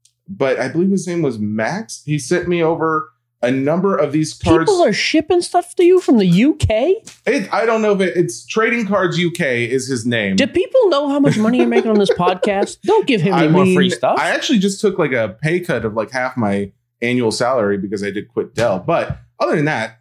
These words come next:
Speaker 1: I mean, it's still pretty close.
Speaker 2: You're gonna
Speaker 1: Um,
Speaker 2: correct that for the record now, though, right?
Speaker 1: What?
Speaker 2: Half your, okay.
Speaker 1: Oh, well,
Speaker 2: Open
Speaker 1: it
Speaker 2: your
Speaker 1: wasn't half.
Speaker 2: cards.
Speaker 1: Okay, it was less than half.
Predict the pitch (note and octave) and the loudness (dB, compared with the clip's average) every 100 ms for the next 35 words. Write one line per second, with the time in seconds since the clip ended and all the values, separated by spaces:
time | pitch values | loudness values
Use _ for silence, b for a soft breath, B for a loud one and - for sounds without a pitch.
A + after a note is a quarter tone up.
0 | B2+ C#3 C3+ A#2+ B2 F#3 - B3 - F2 | -6 -2 0 -2 -4 -6 -2 -4 -4 -4
1 | D3+ - G2+ - - _ - D#3 C3 - | -2 -2 -4 -10 -16 _ -2 0 2 2
2 | B2 B2 C#3 D#3+ - C3 A2+ - A#2+ A2+ | 0 0 0 -2 -2 -4 -4 -4 -4 -2
3 | A#2 A2 G2 G2+ G2 G#2 A2+ C3+ - _ | -4 -4 -4 -4 -4 -2 -2 -4 -8 _
4 | _ _ _ - A2 F#2+ - - _ _ | _ _ _ -4 -2 -2 -4 -16 _ _
5 | _ _ _ _ _ _ _ _ _ - | _ _ _ _ _ _ _ _ _ -4
6 | F#3 A3+ G3 F3 - - - E3 C3+ - | -4 -2 -2 -2 -4 -8 -2 0 0 -4
7 | D3+ C#3+ - - F3 F3+ E3+ G#3 G#3 A3 | -4 -6 -6 -6 -2 2 4 4 4 2
8 | G3+ E3+ D3 B2 F3+ E3+ C#3+ F#3 F#3+ G3 | 2 2 2 0 -2 -2 0 0 2 0
9 | E3 D3+ B2+ | 0 -2 -2